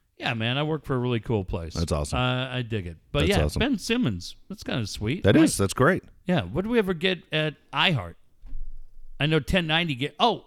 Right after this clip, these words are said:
Speaker 1: and then let me bring
Speaker 2: Nothing.
Speaker 1: this
Speaker 2: I don't
Speaker 1: up.
Speaker 2: think I ever got anything.
Speaker 1: Uh, Scott Kaplan's been in Mexico City. A lot of people have
Speaker 2: Yeah.
Speaker 1: asked about that, Monterrey, the whole deal. Look, I have no idea.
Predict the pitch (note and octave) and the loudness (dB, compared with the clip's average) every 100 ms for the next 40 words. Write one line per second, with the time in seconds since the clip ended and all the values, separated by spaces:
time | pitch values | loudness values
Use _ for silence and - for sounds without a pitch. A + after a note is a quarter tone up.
0 | - G3 F#3+ F#3 - F#3 G#3 G3+ G#3 B2 | 0 0 0 -4 -6 -2 0 0 0 4
1 | F#3+ E3+ D3 E2 B2 - G#2+ A2+ F#2+ F2 | 4 4 2 2 2 2 4 4 4 4
2 | G2 F2+ D2 - _ _ F3 F3 F3 - | 4 2 -2 -8 _ _ 2 4 2 -2
3 | - A#3 - A#3 F#3 F3+ F3+ C3 C#3+ E3 | -2 0 2 2 2 2 0 0 0 2
4 | D#3+ D3+ - - C#3 C3 - A2 F#2 F#2+ | 2 0 -2 -2 2 2 2 0 0 0
5 | B2 E3 D3 F3 D3 C#3 C3 B2 B2 A#2 | 2 2 2 0 2 2 2 2 0 -2
6 | - - C3+ A#2 B2+ B2 - A#2+ A#2 B2+ | -8 -6 -4 0 0 0 0 0 0 -2
7 | B2 B2 A#2 A#2 A2 A2 A2 A#2+ G#2+ A2 | 0 0 2 2 0 -2 -2 -2 -2 -2
8 | A2 F#3 F#3+ F3+ G#3 F#3 A#2 B2 C#3 C#3+ | -2 -4 -2 0 0 -2 -4 0 2 2
9 | C3 G#2 D2 | 0 -2 -4